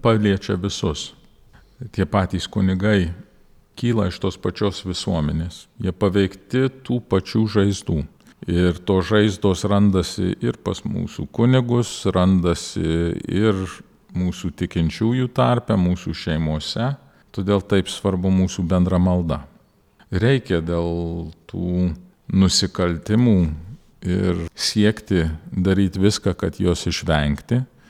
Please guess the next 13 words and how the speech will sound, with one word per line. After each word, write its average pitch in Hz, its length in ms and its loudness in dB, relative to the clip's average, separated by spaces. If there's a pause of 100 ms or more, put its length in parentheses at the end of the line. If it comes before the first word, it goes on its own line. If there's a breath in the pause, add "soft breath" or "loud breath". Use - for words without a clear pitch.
(200 loud breath)
kur 95 260 -4
galima 87 600 4 (180)
bandyt 90 560 2
atitaisyti, 87 960 0 (220)
bet 90 380 -2
labai 90 320 2
dažnai, 90 440 2
kaip - 240 -2
ir 92 120 -2
su - 160 -4
mūsų 95 360 -2
asmeninėm 95 640 0
nuodėmėm, 85 640 -2